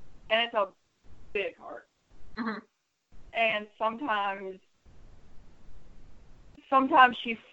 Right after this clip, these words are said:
Speaker 1: forgets that she's not the sweet little beat cop anymore.
Speaker 2: Sometimes. I mean, for the most part, I feel like she's really come into her own, but every now and then, sweet little beat cop returns. Yeah,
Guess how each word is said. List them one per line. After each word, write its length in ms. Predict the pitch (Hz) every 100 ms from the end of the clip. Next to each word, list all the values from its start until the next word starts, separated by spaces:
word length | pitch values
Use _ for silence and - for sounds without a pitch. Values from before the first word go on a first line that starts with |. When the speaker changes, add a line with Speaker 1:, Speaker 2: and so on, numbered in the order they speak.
| - -
Speaker 1:
forgets 1000 | 208 175 - _ _ - - 208 160 - _ _ - - - 196
that 300 | 190 180 - -
she's 180 | 220 202
not 440 | 202 196 180 - - _ _
the 80 | 214 -
sweet 320 | 196 202 - _ _ - -
little 280 | 202 190 - _
beat 200 | 190 196
cop 260 | - - -
anymore. 340 | 285 277 - - _ _ - - - - - - - - - - - - - - -
Speaker 2:
Sometimes. 420 | - 440 269 202 269
I 40 |
mean, 180 | 277 302
for 100 | 277
the 100 | 320
most 260 | 349 453 -
part, 160 | 330
I 120 | 277 269
feel 160 | 254
like 160 | 254 240
she's 240 | - 254
really 260 | 214 220 226
come 140 | 254
into 160 | 233 214
her 200 | 220 190
own, 160 | 202 233
but 80 |
every 240 | 262 311 302
now 220 | 262 240
and 100 | 220
then, 140 | 190
sweet 260 | - 240 208
little 180 | 220 196
beat 200 | 202 190
cop 240 | 190 156
returns. 760 | 190 - - - 185 170 - -
Yeah, 140 | 202